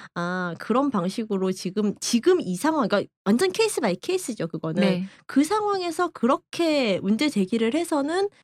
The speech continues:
Speaker 1: 어, 동지들을 잃을 텐데, 설득할 수 없을 텐데, 이런 생각이 들 경우에는 이제 그분들이랑 전술적인 토론을 하고 싶어 하겠지만은, 그럼에도 불구하고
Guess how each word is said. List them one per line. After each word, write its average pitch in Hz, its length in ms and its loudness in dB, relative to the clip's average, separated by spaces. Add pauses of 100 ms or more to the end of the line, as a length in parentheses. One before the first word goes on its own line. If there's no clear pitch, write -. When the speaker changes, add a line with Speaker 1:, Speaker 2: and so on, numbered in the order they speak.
Speaker 1:
어, 180 140 -2
동지들을 214 460 2
잃을 170 200 -2
텐데, 196 460 -4
설득할 359 420 -2
수 - 140 -8
없을 - 220 -4
텐데, 190 400 -4
이런 311 240 0
생각이 330 360 0
들 220 300 0
경우에는 233 720 2
이제 165 260 -2
그분들이랑 202 680 0
전술적인 208 560 2
토론을 392 360 2
하고 254 160 0
싶어 - 280 -4
하겠지만은, 220 720 -2 (120)
그럼에도 453 460 2
불구하고 226 680 -2